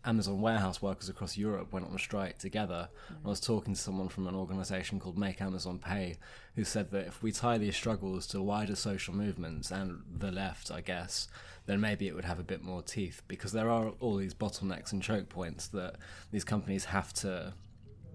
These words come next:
Speaker 1: uh, that these companies rely on, regardless of where they move production. They're always gonna need logistics, and you
Speaker 2: Mm.
Speaker 1: can't automate that,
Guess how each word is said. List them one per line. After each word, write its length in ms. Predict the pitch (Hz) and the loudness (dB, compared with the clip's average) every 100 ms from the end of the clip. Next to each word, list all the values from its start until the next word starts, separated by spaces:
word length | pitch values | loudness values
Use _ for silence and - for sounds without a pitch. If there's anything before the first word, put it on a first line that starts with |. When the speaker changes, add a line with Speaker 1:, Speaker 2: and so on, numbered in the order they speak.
| - - | -6 -2
Speaker 1:
uh, 160 | 104 101 90 | 0 0 0
that 260 | 107 107 | -2 0
these 140 | 120 98 | 0 2
companies 360 | 110 104 101 | 2 4 2
rely 360 | 92 98 101 98 | 2 4 6 4
on, 220 | 90 87 - - | 2 -2 -6 -6
regardless 460 | 110 107 120 117 107 | 0 4 6 6 4
of 80 | 101 | 2
where 100 | 92 | 0
they 120 | 92 | 0
move 180 | 92 87 | -2 -2
production. 480 | - 95 - 90 87 | -2 -2 -2 -2 0
They're 140 | 95 | 0
always 280 | 104 98 95 | 2 0 0
gonna 160 | 101 | 0
need 200 | 98 95 | 0 0
logistics, 680 | 92 - 185 - - - - | -2 -2 -2 -2 -4 -6 -4
and 80 | - | -2
you 60 | 160 | 2
Speaker 2:
Mm. 60 | |
Speaker 1:
can't 180 | 156 - | 2 2
automate 400 | 98 - 95 85 | -2 0 0 0
that, 160 | - | -4